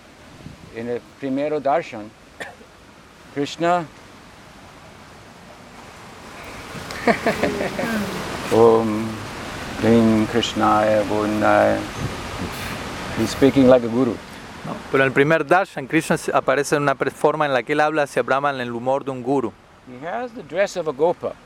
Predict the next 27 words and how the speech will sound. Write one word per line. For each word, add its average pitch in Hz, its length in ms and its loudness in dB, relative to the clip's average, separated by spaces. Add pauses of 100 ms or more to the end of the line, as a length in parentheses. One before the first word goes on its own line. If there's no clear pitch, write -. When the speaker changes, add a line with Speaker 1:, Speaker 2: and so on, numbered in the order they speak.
(120)
Speaker 2:
No, 143 60 -12
él 160 60 -8
está 175 220 0
vestido, 190 400 0
tiene 165 160 -4
el 156 60 -2
vestido 180 260 -2
de 160 60 -6
un 139 100 -4
gopa. 123 380 -2 (800)
Speaker 1:
Muy 131 180 -16
rusti-, 127 400 -16
rústico. 127 440 -18 (200)
Speaker 2:
No. 123 140 -14 (680)
Speaker 1:
Hmm? 120 120 -16 (880)
Pero 131 160 -8 (140)
Gyan 175 260 2
Mudra. 139 360 -2 (880)
Speaker 2:
Está 147 180 2
vestido 156 420 2
de 175 60 4
gopa, 190 280 4
pero 170 140 2
está 170 220 2
presentando 156 600 0
Gyan 143 300 0
Mudra, 139 420 2